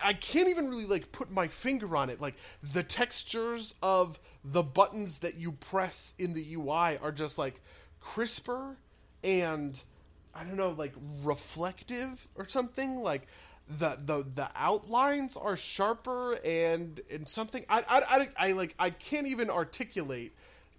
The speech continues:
the difference, but w-, everything about the U I in Total War Warhammer that kind of felt, like, clunky and slapped together at the last second, all of a sudden felt amazingly sleek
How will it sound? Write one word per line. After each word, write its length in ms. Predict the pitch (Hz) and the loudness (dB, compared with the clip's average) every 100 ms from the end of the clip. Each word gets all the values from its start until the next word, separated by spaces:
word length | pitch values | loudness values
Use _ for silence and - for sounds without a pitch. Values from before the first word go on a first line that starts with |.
| 139 | -4
the 140 | 143 151 | 0 2
difference, 440 | 135 185 175 139 | 2 0 -2 -4
but 240 | 170 165 165 | -4 -4 -4
w-, 120 | 175 | 0
everything 440 | 240 285 240 254 220 | 2 2 -2 0 2
about 260 | 196 185 | 4 4
the 80 | 180 | 0
U 220 | 170 185 | -4 2
I 180 | 165 165 | 4 4
in 220 | 160 156 | 0 -4
Total 240 | - 202 196 | -4 -4 -2
War 120 | 165 | 0
Warhammer 480 | 156 170 160 151 139 | 2 2 2 -2 -2
that 140 | 127 | -4
kind 220 | - 175 | -4 -2
of 80 | 170 | -2
felt, 240 | 180 160 | -4 -4
like, 240 | 139 131 - - - - - | -4 -8 -10 -20 -20 -20 -18
clunky 680 | - 160 196 190 247 240 - | -2 0 0 -2 -6 -6 -4
and 160 | 156 139 | -4 -4
slapped 420 | - 151 165 - | -4 0 0 -2
together 560 | 160 156 170 202 202 - | -4 -2 0 -2 -2 -2
at 320 | 151 - 147 | -2 -2 -4
the 100 | 139 | -4
last 340 | 135 147 160 - | -2 -2 -2 -4
second, 400 | 165 214 220 - - - - | -4 -4 -6 -8 -18 -20 2
all 180 | 185 214 | 8 8
of 100 | 190 | 8
a 60 | 185 | 4
sudden 540 | 208 190 175 160 143 - - | 4 6 4 0 -2 -8 -20
felt 460 | - 196 170 156 - - - - | -4 2 2 0 -6 -20 -8 0
amazingly 960 | 165 165 190 208 175 185 170 170 160 143 | 0 4 4 4 0 -2 -2 -4 -4 -8
sleek 1080 | - - - - 170 160 170 - - - | -8 -6 -2 0 0 -2 -4 -6 -14 -16